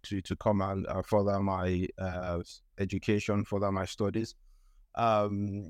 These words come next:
so again, as you know, as a young person, when you go to a new country, uh, you know, you have to go and navigate the world on your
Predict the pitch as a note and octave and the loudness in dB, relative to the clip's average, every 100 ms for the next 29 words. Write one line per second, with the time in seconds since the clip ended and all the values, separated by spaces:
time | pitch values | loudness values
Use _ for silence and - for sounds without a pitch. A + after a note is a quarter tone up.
0 | - - A#2 G#2+ A#2 A2 G#2 G#2+ A#2 G#2+ | -8 2 2 4 4 4 2 2 2 2
1 | G#2 G#2+ A#2+ A#2 A#2 G#2 A#2 G#2+ G#2+ A#2 | 2 2 0 2 2 2 -2 -2 2 2
2 | G#2+ A2 G#2+ G#2+ G#2 A#2 - A#2 A2+ - | 2 0 2 2 2 2 2 0 0 -2
3 | A#2 A2 A2 G#2+ G#2+ _ G#2 G2 - G2 | -2 0 0 0 -4 _ -20 -20 -8 -4
4 | F#2 G#2+ G2 G2+ G#2+ - G2+ G#2+ G2+ G2 | 0 0 0 2 2 0 -4 0 2 0
5 | - G2+ G2 G2+ G#2+ F2+ G2 G#2 G#2+ G2+ | -2 0 0 0 -2 -2 -2 0 0 -2
6 | F#2 G2 F#2+ | -4 -2 0